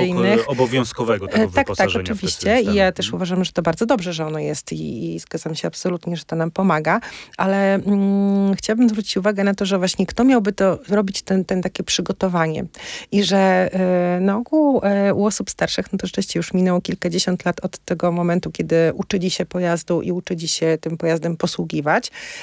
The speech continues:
Speaker 1: E, po czym następuje ten taki czas, kiedy, no, jakoś sobie radzisz, świetnie sobie radzisz i nawet nabierasz tego poczucia, że jesteś doświadczonym kierowcą, bo przecież masz prawo jazdy już na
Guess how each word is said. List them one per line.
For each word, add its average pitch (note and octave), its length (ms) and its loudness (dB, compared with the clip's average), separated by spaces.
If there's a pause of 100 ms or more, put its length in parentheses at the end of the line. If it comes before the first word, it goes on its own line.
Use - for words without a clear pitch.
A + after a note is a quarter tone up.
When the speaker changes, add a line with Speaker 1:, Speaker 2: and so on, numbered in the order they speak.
(120)
Speaker 1:
E, F3 260 4
po A3 140 -2
czym C#4+ 220 2
następuje A#3+ 480 2
ten G3+ 120 -2
taki G3 260 -6
czas, G3+ 260 0
kiedy, E3+ 340 -2
no, G3+ 220 2
jakoś G3 280 0
sobie F#3 240 -2
radzisz, E3+ 300 2
świetnie E3+ 340 -4
sobie E3 260 -2
radzisz D#3 340 0
i E3 40 0
nawet D#3+ 240 2
nabierasz D#3+ 360 0
tego - 240 -8
poczucia, - 400 -2
że F3 120 -4
jesteś E3 260 -4
doświadczonym E3 640 -2
kierowcą, D#3 460 -2
bo E3 80 2
przecież - 320 -4
masz D#3 140 -2
prawo D#3 240 -4
jazdy D3+ 240 2
już D3+ 100 -2
na - 40 -4